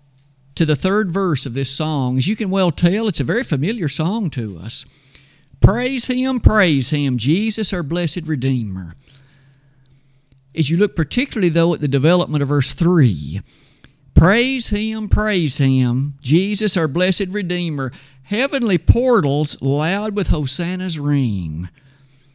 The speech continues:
Jesus, Savior, reigneth forever and ever. Crown him, crown him, prophet and priest and king. Christ is coming, over the world victorious. Power and glory unto the Lord belong."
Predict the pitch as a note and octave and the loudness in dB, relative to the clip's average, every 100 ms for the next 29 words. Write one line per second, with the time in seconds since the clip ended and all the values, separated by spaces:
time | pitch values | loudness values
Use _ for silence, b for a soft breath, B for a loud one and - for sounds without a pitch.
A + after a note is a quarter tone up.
0 | b B2+ D#3 A3+ A#3+ C#3 D3 C3+ - G#3 | b -4 0 0 0 0 0 0 0 2
1 | A#3+ A3 D3+ C#3 C#3 E3+ A3 A#3+ - G3+ | 2 2 4 4 4 2 2 0 -2 -6
2 | F3+ F#3+ A#3+ A#3 B3 B3 G3 F#3+ E3 B2+ | -4 -2 -2 -4 -4 -2 -2 0 0 -2
3 | A#2+ B - - A#3+ C#4 C4+ F#3 D#3 D#3 | -6 B -14 -2 0 0 2 4 4 4
4 | C3+ B2 A#2+ - G#3+ A#3+ C4+ A3+ E3 D#3 | 4 2 -2 -4 -2 0 0 2 0 0
5 | C3 - F3+ G#3+ A3+ G3 D3 - F3+ F3+ | -6 -6 -6 -6 -6 -6 -2 0 2 0
6 | - F3 - D#3 D3+ A#2+ G#2 G2+ b b | 0 0 2 2 2 2 0 -4 b b
7 | b b b - - D3 F#3 B3+ D#3 C#3 | b b b -12 -6 -2 0 -2 -2 -4
8 | - E3 A#3 G3+ D#3 B F3+ G3+ G3 F#3+ | -2 -4 -2 -2 -2 B 2 6 6 6
9 | E3+ G#3 C4 F#3+ F3+ - G#3+ B3+ A3 C#3+ | 8 8 8 6 2 -2 0 0 0 0
10 | C#3 - D#3+ F#3 G#3+ A#3 A#3+ G3+ E3+ G#3+ | 2 2 4 2 0 0 0 2 2 2
11 | G#3 E3 D#3 F3+ E3 C#3+ D3 E3+ F3 B2+ | 2 2 0 0 0 0 2 2 2 0
12 | A#2 A#2 B2+ A#2+ G2+ F#2+ F#2+ | -2 -2 -4 -4 -6 -8 -10